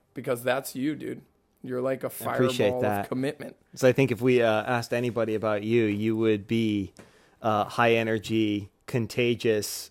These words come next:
Speaker 2: virus that goes around of positivity.
Speaker 1: Virus. I'm a virus. You better watch out.
Speaker 2: Exactly. So, uh, no, thank you. That's like, it's, it's, it goes a long way.
Speaker 1: So what, so what, first of all, I, you were hockey and then lacrosse? Sorry,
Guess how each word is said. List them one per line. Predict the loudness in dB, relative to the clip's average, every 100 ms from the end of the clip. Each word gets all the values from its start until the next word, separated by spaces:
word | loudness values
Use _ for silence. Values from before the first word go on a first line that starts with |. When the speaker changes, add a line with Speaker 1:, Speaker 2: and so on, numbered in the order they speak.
| -12
Speaker 2:
virus | -2 2 4 2 0 -2
that | -2
goes | 0 0
around | -2 -2 -2 -2 -4
of | -6
positivity. | -6 -4 -6 -2 0 0 -2
Speaker 1:
Virus. | -2 0 -2 -4 -8 -6
I'm | -2
a | -2
virus. | 0 2 2 2 -4 -8
You | -4
better | -4 -4
watch | -4 -2
out. | -2
Speaker 2:
Exactly. | 2 4 4 2 -4 -4
So, | -2 2 4 4
uh, | 2 -2 -2 -4 -6
no, | 0 0
thank | 2 0 -2
you. | -2
That's | -2 -2
like, | -6 -6 -10 -20 -20 _ _ _ _ -16
it's, | -16 -14 -16 -16 _ _ _ _ _ -20
it's, | -16 -14
it | -12
goes | -6 -4
a |
long | -4 -6 -6
way. | -6 -8 -6
Speaker 1:
So | 0 0
what, | 4 2 2 -4
so | -2 0
what, | 0 -2 -2 -4 -6 _ -6
first | -2 0 2
of |
all, | 2
I, | 2 0 -4 -10
you | -6
were | -4
hockey | -4 -8 -6 -6 -4
and | -4
then | -6
lacrosse? | -6 -4 -4 -4
Sorry, | -8 -10 -10